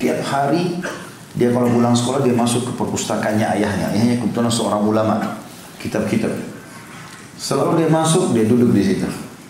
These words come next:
Tanya ayahnya, "Ayah, yang mana saya baca? Tunjukin kitab ini, tunjukin kitab itu." Itu baru kelas dua S D, sudah banyak isi-isi kitab yang dihafal. Waktu dia aja diwawancarai oleh seseorang, kaget orang itu mewawancarai, seperti bicara dengan ayahnya.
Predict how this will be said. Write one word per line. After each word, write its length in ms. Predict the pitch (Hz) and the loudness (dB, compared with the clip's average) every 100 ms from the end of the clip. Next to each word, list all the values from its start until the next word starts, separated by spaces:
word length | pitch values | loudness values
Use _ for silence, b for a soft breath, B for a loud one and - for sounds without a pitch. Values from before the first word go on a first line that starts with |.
| - | -4
Tanya 240 | 208 208 | 0 2
ayahnya, 320 | - 190 185 180 | 0 -2 -2 -2
"Ayah, 240 | - 208 196 | 0 0 0
yang 80 | 101 | 0
mana 240 | 107 208 | 2 2
saya 160 | - 87 | 0 0
baca? 320 | 90 87 80 - - | 0 -2 -6 -8 -10
Tunjukin 400 | - 95 95 104 | -6 -2 0 2
kitab 320 | 98 - 95 | 2 0 0
ini, 160 | 95 92 | -2 -2
tunjukin 400 | - 90 101 98 | 0 0 2 0
kitab 240 | - - - | 0 -2 -4
itu." 160 | - 85 85 B B B - | -4 -6 -8 B B B -2
Itu 160 | 151 | 2
baru 240 | 147 151 151 | 2 2 0
kelas 240 | 151 123 117 | 0 2 2
dua 160 | 123 | 2
S 160 | - - 120 | 2 2 2
D, 160 | 113 | 2
sudah 240 | 117 - 104 | 2 2 2
banyak 480 | 208 - - - - | 0 -2 -4 -6 -4
isi-isi 400 | - - - 107 | -2 0 0 2
kitab 320 | 107 110 104 | 0 0 -2
yang 80 | 98 | -2
dihafal. 400 | 92 90 85 82 | -2 -2 -2 -2
Waktu 240 | 101 131 | 0 0
dia 160 | 123 127 | 2 2
aja 160 | 131 | 2
diwawancarai 800 | 120 120 117 117 120 113 123 120 117 - B B B | 4 4 4 2 2 0 2 2 0 -4 B B B
oleh 160 | - 110 | 0 0
seseorang, 720 | 110 107 117 113 107 110 - - - - | 2 0 0 2 0 0 -4 -10 -14 -4
kaget 240 | 156 139 139 | 0 2 2
orang 240 | 127 123 120 | 2 2 4
itu 80 | |
mewawancarai, 400 | 120 113 113 120 | 4 4 2 2
seperti 320 | 120 - 107 143 | 2 2 2 2
bicara 320 | 123 - 147 | 4 2 2
dengan 320 | 131 127 120 | 2 2 2
ayahnya. 500 | 123 110 104 - 82 | 2 2 2 0 -4